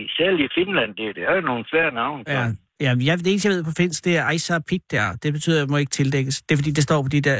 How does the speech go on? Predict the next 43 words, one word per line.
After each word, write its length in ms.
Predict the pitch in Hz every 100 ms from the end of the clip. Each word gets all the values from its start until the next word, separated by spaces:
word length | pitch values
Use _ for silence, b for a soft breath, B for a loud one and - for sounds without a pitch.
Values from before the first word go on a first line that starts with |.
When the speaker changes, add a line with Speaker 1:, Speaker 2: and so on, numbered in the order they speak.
| 120
Speaker 2:
øh, 160 | 101
radiatorer 500 | 135 127 117 139 143 139
ude 80 |
på 60 | 135
toilettet. 420 | - 123 117 135 139
Speaker 1:
<laughs> 1800 | _ _ _ _ _ _ - - - - - - - - _ _ _ -
Speaker 2:
Men 80 | 117
det 20 |
er 40 | 139
Speaker 1:
Ja, 120 | 135 -
det 80 | 170
Speaker 2:
for-, 80 | 202
Speaker 1:
kan 100 | 202
du 60 | 135
nok 200 | 135 139 -
ikke. 120 | 175
Speaker 2:
ja, 40 | 139 - - -
det 100 | 151
kan 100 | 143
du 120 | 127
sgu 180 | - -
nok 200 | 113 107
ikke 140 | 120 -
bruge 280 | 104 110 107
i 40 |
en, 300 | 104 101 - 92
i 60 | 117
en 200 | 107 104 -
rejsesituation. 560 | 110 113 - 107 98 104 B B B B
Men, 200 | 165 160
men 120 | 160 165
det 80 | -
vil 120 | 185
sige, 160 | 165 190
du 80 | 185
skal 140 | - 180
Speaker 1:
Ja. 60 | 165
Speaker 2:
lave 260 | 160 151 143
ra-, 220 | 151 - 151 156
ruteplanlægning 680 | 226 220 185 170 165 165 160
for 80 | 170
i 100 | 151
morgen? 240 | 113 117